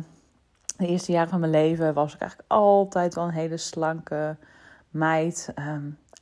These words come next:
altijd ook een van de langste meiden van de klas. Als je me nu ziet met mijn één achtenzestig, zou je dat misschien niet denken. Maar ik stak met kop en schouders boven de meer, veel van mijn klasgenoten uit.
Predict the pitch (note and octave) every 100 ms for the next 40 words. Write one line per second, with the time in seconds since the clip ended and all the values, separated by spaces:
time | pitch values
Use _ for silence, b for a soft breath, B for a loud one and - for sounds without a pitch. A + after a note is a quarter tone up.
0 | _ F#3 F#3 - - F3 F#3 A3 A#3+ B3
1 | C#4 D4+ - F#3+ F3+ F3+ F#3 E3 E3+ -
2 | D#3+ E3+ - - E3+ - F#3 F3 F3 E3+
3 | F3 - E3+ E3+ D#3+ E3+ F3+ F3+ F#3 G3
4 | F#3 F3 F3 - D#3+ F3 E3+ E3 D#3+ F3
5 | - - D4 A#3 G3+ G3 G3+ G3 G3 B
6 | B B B B B - - G#3 G3 -
7 | - F#3+ - F3 E3+ - - - F#3+ -
8 | - E3 E3+ E3 D#3 E3 E3+ D#3+ D#3 D#3+
9 | F3+ - D#3+ - G3 G3 F3+ D#3+ D3+ D3+
10 | D#3+ - D#3+ D3+ D#3 D#3+ E3+ G3 A#3+ -